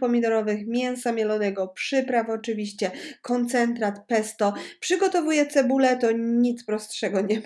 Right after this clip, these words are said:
ma w kuchni chyba. No dobra, można jeszcze ugotować wodę. Generalnie to nie jest przyjemne zajęcie, natomiast banalnie proste. I podsmażam moją cebulę. Dopiero za chwilę, jak cebula mi się trochę podsmaży, dodaję czosnek, żeby on się nie spalił,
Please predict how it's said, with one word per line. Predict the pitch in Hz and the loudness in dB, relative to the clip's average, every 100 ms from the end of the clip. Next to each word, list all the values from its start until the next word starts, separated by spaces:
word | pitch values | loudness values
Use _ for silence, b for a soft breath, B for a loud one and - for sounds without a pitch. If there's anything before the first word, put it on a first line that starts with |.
| - | -8
ma | 233 | -10
w | - | -4
kuchni | 226 233 226 233 | -2 -2 -4 -6
chyba. | 233 214 233 254 B B | -4 2 2 2 B B
No | 208 | 0
dobra, | 190 147 | 0 2
można | 165 202 | 0 0
jeszcze | 196 202 202 | 0 0 0
ugotować | 202 208 196 202 | 0 2 0 2
wodę. | 185 151 B B 294 - | 0 -2 B B -2 4
Generalnie | 262 285 285 277 | 6 8 6 6
to | |
nie | 277 285 | 4 6
jest | 269 269 | 4 2
przyjemne | - 277 254 247 247 247 240 | -2 6 6 6 0 2 2
zajęcie, | 233 269 339 - 247 | 6 4 4 2 2
natomiast | 214 214 214 208 202 B B B | 2 0 0 0 0 B B B
banalnie | 220 226 202 202 | 2 4 2 2
proste. | 214 302 330 370 370 B B - | 4 4 4 2 2 B B 0
I | 370 480 | 4 6
podsmażam | 320 277 269 247 233 214 | 4 2 2 2 2 2
moją | 196 190 | 2 0
cebulę. | 202 285 247 320 403 B B | 0 0 4 6 6 B B
Dopiero | 220 269 302 320 294 | 4 4 6 4 6
za | 269 262 | 4 0
chwilę, | 269 277 262 | 0 2 2
jak | 247 247 | 2 -2
cebula | 240 233 | 0 0
mi | 240 | 0
się | 240 | -2
trochę | 233 240 | -2 -2
podsmaży, | 240 285 370 359 294 | -2 -6 2 2 2
dodaję | 254 233 214 214 | 2 2 2 0
czosnek, | 285 269 269 233 | 0 0 0 -4
żeby | 220 190 | -2 -4
on | 202 | -4
się | 175 | -6
nie | 175 | -10
spalił, | 175 277 262 254 | -4 2 2 2